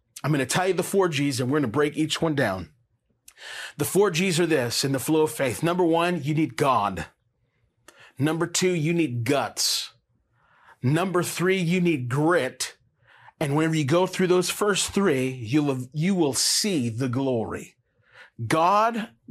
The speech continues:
guts, grit, and glory. So let's break that down. So here's Peter, an experienced fisherman out in the sea with the winds and the waves going, and he sees Jesus walking on the water.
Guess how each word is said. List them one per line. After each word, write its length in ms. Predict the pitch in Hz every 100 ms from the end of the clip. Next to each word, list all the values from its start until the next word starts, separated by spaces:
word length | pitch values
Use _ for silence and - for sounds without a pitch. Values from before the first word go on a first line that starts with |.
| 117
guts, 580 | 143 170 135 135 - - - 98
grit, 540 | - 170 165 131 - - - - -
and 200 | 151 151 135
glory. 340 | 160 143 110
So 160 | - 165
let's 220 | 175 151
break 300 | 147 196 -
that 200 | 196 165
down. 200 | 175 123
So 140 | -
here's 360 | 139 262 254 -
Peter, 600 | - 220 180 127 160 175 - - - - -
an 140 | 160 165
experienced 840 | 151 - - 165 233 247 247 -
fisherman 800 | - 233 - 160 139 135 156 151 _ -
out 340 | 226 247 - -
in 180 | 190 175
the 80 | 151
sea 680 | - - 226 160 139 175 175 - -
with 220 | 156 156
the 80 | 147
winds 400 | 143 196 220 214
and 100 | 226
the 60 |
waves 320 | 202 175 165
going, 340 | 147 156 143 143
and 200 | 147 135
he 180 | - 139
sees 720 | - - 185 190 196 185 - 120
Jesus 640 | 110 127 175 165 131 117
walking 480 | - 143 139 - 143
on 160 | 139 139
the 60 |
water. 500 | 190 143 104 - -